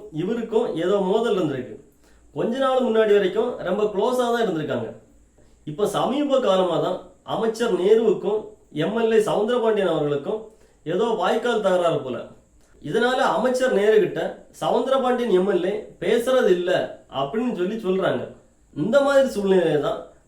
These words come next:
லால்குடி சட்டமன்றத்துல அமைச்சர் நேரு பஸ் ஸ்டாண்ட் கட்டணும், ரெஜிஸ்டர் ஆபீஸ் கட்டணும் அப்படின்னு சொல்லிட்டு கட்சி நிர்வாகிகள் உட்பட கலெக்டரையும் கூட்டிட்டு ஒரு ஆய்வு பண்ணியிருக்காரு.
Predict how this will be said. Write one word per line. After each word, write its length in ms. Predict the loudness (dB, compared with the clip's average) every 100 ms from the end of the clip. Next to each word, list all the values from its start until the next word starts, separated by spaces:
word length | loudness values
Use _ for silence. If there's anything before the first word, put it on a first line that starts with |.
| -6
லால்குடி 480 | -2 -2 -2 -6 -2
சட்டமன்றத்துல 600 | 0 2 0 -2 -4 -6 -8 -8
அமைச்சர் 480 | -6 -4 -2 -2 0
நேரு 320 | 2 0 -2 -6 -8
பஸ் 160 | -6 -6
ஸ்டாண்ட் 300 | -4 -2 -2
கட்டணும், 440 | -2 -2 -2 -2 -6 -8
ரெஜிஸ்டர் 420 | -6 -6 -4 -2
ஆபீஸ் 260 | -2 -2 -2
கட்டணும் 380 | -2 -2 -2 -6 -14 -20 -10
அப்படின்னு 440 | -8 -6 -6 -4
சொல்லிட்டு 320 | -2 -2 -2 -2 -2
கட்சி 400 | -6 -6 -6 2
நிர்வாகிகள் 580 | 2 4 0 0 2
உட்பட 300 | 0 0 -2 -2 -4 -14 -20 -20 -8
கலெக்டரையும் 640 | -4 -2 -2 0 2 2 -2
கூட்டிட்டு 460 | -6 -4 -2 -2 -2 -4
ஒரு 200 | -2 0 2
ஆய்வு 260 | 2 0
பண்ணியிருக்காரு. 540 | 0 2 2 0 -6